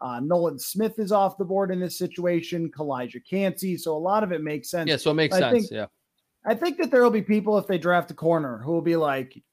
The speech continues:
Speaker 1: "No, stop
Speaker 2: <laughs>
Speaker 1: drafting corners." But I do think when we're talking about Joey Porter, he is of a different ilk than the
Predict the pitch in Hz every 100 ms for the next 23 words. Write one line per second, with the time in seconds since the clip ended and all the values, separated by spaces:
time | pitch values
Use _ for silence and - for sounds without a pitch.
0 | - 156 160 170 180 190 202 202 196 175
1 | 151 123 101 - - - - _ 185 190
2 | 214 214 196 165 - - 170 180 196 170
3 | - 170 160 147 220 240 233 170 - _
4 | _ 185 185 190 247 247 202 160 165 185
5 | 202 214 190 170 139 165 143 - 202 196
6 | 160 139 131 - _ _ _ 202 214 208
7 | 190 175 170 147 165 165 170 - 175 190
8 | 131 - - _ _ - 160 165 156